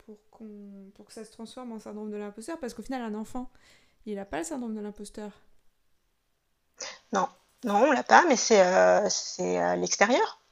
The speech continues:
Speaker 2: C'est le jugement. En fait, on a, on a une forme de crainte vis-à-vis du jugement extérieur,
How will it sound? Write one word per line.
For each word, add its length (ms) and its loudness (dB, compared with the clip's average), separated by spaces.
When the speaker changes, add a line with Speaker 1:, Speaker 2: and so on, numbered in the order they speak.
Speaker 2:
C'est 220 -2
le 180 0
jugement. 480 2
En 40 10
fait, 240 10
on 240 -4
a, 340 0
on 320 -2
a 80 2
une 160 -2
forme 460 0
de 120 4
crainte 360 8
vis-à-vis 400 4
du 140 0
jugement 400 4
extérieur, 540 6